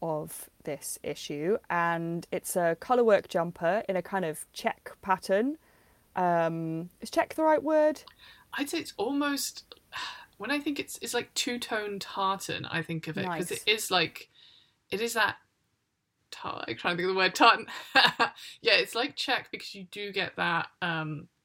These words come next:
Speaker 2: that chessboard kind of look to it, but yeah,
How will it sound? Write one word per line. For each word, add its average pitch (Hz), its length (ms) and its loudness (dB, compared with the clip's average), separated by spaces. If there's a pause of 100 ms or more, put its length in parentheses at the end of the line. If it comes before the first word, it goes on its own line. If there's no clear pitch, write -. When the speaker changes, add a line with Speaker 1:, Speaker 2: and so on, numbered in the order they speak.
(180)
Speaker 2:
that - 280 -6
chessboard 165 500 -2
kind 160 180 -6
of 151 100 -8
look - 200 -2
to - 140 -10
it, 135 140 -10 (100)
but 139 320 -8 (120)
yeah, 151 200 -10